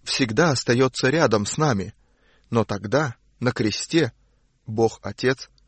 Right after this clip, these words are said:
покинул Иисуса. Некоторые из стоявших там, слыша это, говорили:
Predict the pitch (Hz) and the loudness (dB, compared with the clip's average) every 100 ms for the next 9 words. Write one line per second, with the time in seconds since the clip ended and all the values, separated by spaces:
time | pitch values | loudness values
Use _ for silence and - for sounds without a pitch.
0 | _ - 113 - 156 101 95 - 107 104 | _ -6 -6 -2 -2 -2 -4 -6 -8 -4
1 | 147 127 - - _ _ _ _ _ _ | -4 -6 -8 -16 _ _ _ _ _ _
2 | _ _ _ _ - 151 156 151 135 127 | _ _ _ _ 0 2 2 4 6 6
3 | 85 113 - 113 113 127 - 101 135 147 | 4 -2 -4 0 2 2 0 0 2 2
4 | - 123 131 113 - 131 127 120 131 143 | 0 -2 0 0 0 0 0 2 4 4
5 | 107 95 | 0 -4